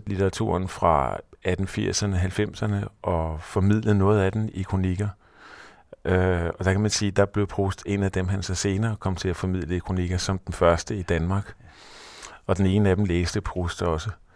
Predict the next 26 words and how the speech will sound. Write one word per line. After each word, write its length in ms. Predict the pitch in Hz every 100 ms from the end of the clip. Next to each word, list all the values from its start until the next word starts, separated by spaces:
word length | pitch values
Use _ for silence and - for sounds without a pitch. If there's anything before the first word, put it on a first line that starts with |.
| - - - - - -
Og 100 | 92
der 60 | 92
kan 100 | 104
man 80 |
sige, 180 | 98 101
allerede 280 | 92 101 95 -
der 160 | 107 101 - -
er 220 | 90 85 - - - - - - - -
der 100 | 92
i 40 |
hvert 200 | 95 90
fald 200 | 104 101 -
indad 300 | 120 123 104
til 320 | - 98 95
en 120 | 98 95
opmærksomhed 680 | 92 90 92 113 95 98
i 40 | 87
gang, 280 | 92 87 - - _ _
som 320 | - - 95 87
så 120 | 98
også 200 | 92 -
bliver 160 | 101
læserne 500 | 95 90 90 107 95
gradvist 540 | - 80 82 95 82 -
til 140 | 92
del 280 | 90 78